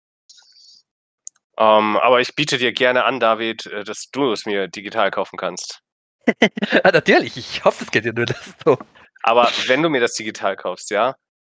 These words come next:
Speaker 1: unter der, äh, Digital Deluxe Edition geht hier mal gar nichts.
Speaker 2: Ja, natürlich. Die ist ja auch sehr, sehr wichtig, wie man an der nächsten News sieht.
Speaker 1: Wie man in der nächsten News sieht, ja. Was, warum? Ich hab den Webcomic
Speaker 2: Aber
Speaker 1: gar nicht
Speaker 2: das
Speaker 1: mehr im
Speaker 2: die,
Speaker 1: Kopf.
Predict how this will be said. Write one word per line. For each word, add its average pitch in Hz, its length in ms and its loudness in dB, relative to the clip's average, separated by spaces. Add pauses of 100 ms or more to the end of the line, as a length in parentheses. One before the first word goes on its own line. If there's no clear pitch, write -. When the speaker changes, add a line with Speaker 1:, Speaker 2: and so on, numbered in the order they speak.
(120)
Speaker 1:
unter 113 640 4 (140)
der, 117 760 4
äh, 104 60 -6
Digital 120 400 -10
Deluxe 110 340 -10
Edition 101 560 -14
geht - 180 -14
hier 104 120 -10
mal 92 160 -8
gar 82 300 -2
nichts. - 480 -12 (220)
Speaker 2:
Ja, 135 220 2
natürlich. 110 640 -2
Die 127 80 2
ist 127 140 -2
ja 135 100 6
auch - 240 0
sehr, - 280 0
sehr 135 160 2
wichtig, 170 440 -6 (260)
wie 151 120 -8
man 156 100 4
an 143 60 4
der 151 80 2
nächsten 147 260 -2
News 160 220 -2
sieht. 196 260 -6 (1080)
Speaker 1:
Wie 107 180 -4
man 135 160 4
in 151 40 4
der 156 120 6
nächsten 156 300 2
News 160 180 4
sieht, 107 180 -6
ja. 107 320 4 (100)
Was, 127 260 -2
warum? 113 340 -10 (440)
Ich - 100 -10
hab 123 80 -4
den 120 120 -2
Webcomic 156 360 2
Speaker 2:
Aber - 80 6
Speaker 1:
gar - 40 6
nicht 156 80 0
Speaker 2:
das 143 60 -2
Speaker 1:
mehr 143 80 2
im 160 60 2
Speaker 2:
die, - 60 -2
Speaker 1:
Kopf. - 320 -6